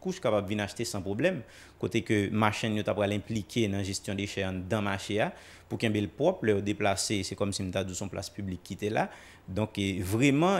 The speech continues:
e, e, son, son pwojè ki t ap pral pèmèt ke Kwa Bosal tou nan espas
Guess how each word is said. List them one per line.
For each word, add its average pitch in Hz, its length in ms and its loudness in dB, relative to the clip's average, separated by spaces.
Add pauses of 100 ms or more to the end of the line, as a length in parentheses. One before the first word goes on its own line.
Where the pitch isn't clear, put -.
e, 107 300 4
e, - 80 0
son, - 180 -8
son 110 160 -2
pwojè 123 240 2
ki 143 120 -4
t - 40 0
ap 104 80 2
pral 104 160 2
pèmèt 127 320 0
ke 113 160 2 (360)
Kwa 123 200 8
Bosal 151 400 2
tou 120 120 -4
nan 110 120 -2
espas 98 400 -4